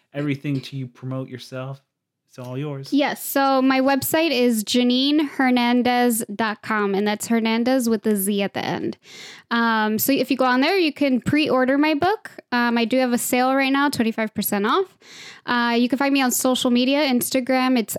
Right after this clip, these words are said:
Speaker 2: at Janine Hernandez underscore. So it's very easy.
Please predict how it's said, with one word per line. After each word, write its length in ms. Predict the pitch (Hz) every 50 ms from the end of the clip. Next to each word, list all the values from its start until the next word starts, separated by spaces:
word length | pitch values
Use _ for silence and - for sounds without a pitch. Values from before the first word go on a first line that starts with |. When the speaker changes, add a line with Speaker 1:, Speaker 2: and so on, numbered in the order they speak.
| -
Speaker 2:
at 280 | - 233 240 254 254 -
Janine 640 | 233 - 240 233 233 233 240 254 262 262 277 254
Hernandez 720 | 226 240 226 220 220 220 220 220 220 214 226 220 226 220 -
underscore. 720 | - 214 208 208 196 196 202 - - - 175 165 - 190 - _ _
So 60 | 226
it's 120 | - - _ 269 - _
very 200 | 320 330 339 320
easy. 380 | 302 302 285 277 - 285 285